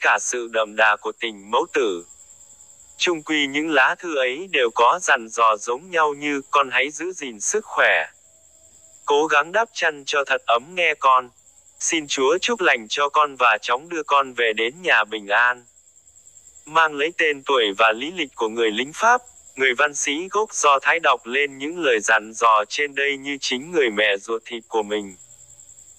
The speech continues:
Cũng chính những dòng chữ nguệch ngoạc nhưng dạt dào tình mẹ ấy đã trở thành một bảo chứng cứu thoát ông.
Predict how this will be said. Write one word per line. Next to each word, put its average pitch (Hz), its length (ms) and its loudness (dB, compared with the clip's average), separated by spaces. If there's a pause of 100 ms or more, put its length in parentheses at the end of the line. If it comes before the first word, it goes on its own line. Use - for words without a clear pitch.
(120)
Cũng 160 200 -2
chính 160 320 -4
những 160 240 -2
dòng 220 320 0
chữ 156 260 -4
nguệch 156 200 -2
ngoạc 117 320 2
nhưng 151 260 -12
dạt 131 280 -2
dào 110 420 0
tình 113 200 -8
mẹ 110 240 0
ấy 127 320 -2
đã 165 300 2
trở - 180 -4
thành 110 260 -4
một 113 180 -4
bảo 107 320 2
chứng 123 260 -8
cứu 139 280 -8
thoát 196 180 0
ông. 131 280 2